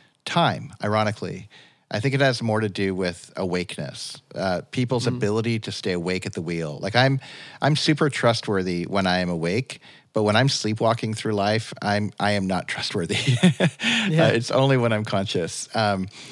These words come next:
Speaker 1: so examples of that are things like, you know, how do I find myself, or any of us, uh, you know, the, the, it's a cliche now to be lost in a social media, uh, scroll, um, you know, just blank-eyed, staring off into space,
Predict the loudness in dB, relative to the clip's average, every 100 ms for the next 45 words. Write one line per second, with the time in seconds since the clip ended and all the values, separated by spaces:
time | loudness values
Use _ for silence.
0 | -18 -18 -4 4 4 4 2 4 4 4
1 | 2 2 2 2 0 -2 -4 0 0 0
2 | -4 _ _ _ _ _ _ _ -8 -2
3 | 0 0 2 4 4 4 2 2 0 2
4 | 2 2 -2 -14 -20 -20 _ 2 4 6
5 | 4 2 -2 -4 -2 0 0 2 2 2
6 | -2 -4 -6 -8 -4 0 0 2 2 2
7 | 2 0 -2 -4 -2 2 4 4 2 -2
8 | -2 -2 -2 -2 -2 -2 -2 0 0 -2
9 | -6 -18 -20 -10 -4 -4 -4 -2 0 2
10 | 2 -2 -6 -12 -4 -2 0 -2 -6 -10
11 | _ _ -6 -4 -2 -4 -10 _ -14 -8
12 | -8 -8 -10 -4 0 2 4 4 4 0
13 | -4 -2 2 2 2 0 0 -2 -2 0
14 | 0 -2 -6